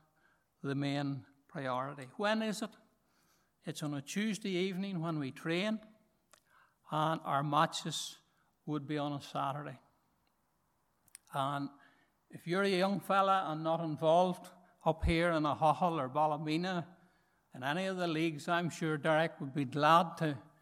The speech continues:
uh, put you into the car beside him on a Saturday and bring him down, and you can play your football with Ambassadors competing in the Middlester Football League.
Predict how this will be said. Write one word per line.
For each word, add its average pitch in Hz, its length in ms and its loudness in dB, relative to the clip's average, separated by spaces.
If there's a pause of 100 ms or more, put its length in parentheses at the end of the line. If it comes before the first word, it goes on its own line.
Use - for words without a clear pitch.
(420)
uh, 135 300 -4 (1080)
put 175 160 -2
you 190 80 4
into 180 140 2
the 160 120 2
car 165 320 6
beside 156 380 -2
him 151 100 -2
on 147 100 -2
a 143 60 -4
Saturday 147 520 -2
and 143 140 -4
bring 147 200 0
him 139 160 -2
down, 139 320 -2
and 135 100 -8
you 123 80 -8
can 135 200 -10
play 143 260 -4
your 127 160 -8
football 143 760 -10 (460)
with 143 160 -10
Ambassadors 139 800 -2 (180)
competing 156 540 -2
in 139 140 -4
the 127 60 -4
Middlester 139 720 -6 (500)
Football 135 580 -10
League. 127 260 -10